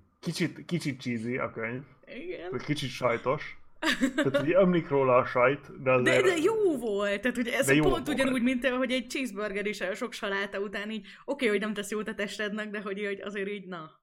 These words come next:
Speaker 1: Igen. Tehát, hogy igen. Nem
Speaker 2: Úgyhogy
Speaker 1: tudom, így kicsit olyan, hogy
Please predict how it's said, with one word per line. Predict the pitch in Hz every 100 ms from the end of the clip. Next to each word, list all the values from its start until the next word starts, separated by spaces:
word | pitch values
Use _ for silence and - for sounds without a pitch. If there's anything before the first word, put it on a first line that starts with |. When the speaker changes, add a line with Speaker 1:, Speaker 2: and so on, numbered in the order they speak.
| _ _ _ _ _ _ _ - _
Speaker 1:
Igen. | 143 110 - - - - - - - _ _ _ - 392 339
Tehát, | 127
hogy | 151 156 143
igen. | 113 117 131 - - - - - - - -
Nem | 214
Speaker 2:
Úgyhogy | 240 226
Speaker 1:
tudom, | 185 165
így | 165 170 - - - - - -
kicsit | 240 262 -
olyan, | 202 190
hogy | 170 170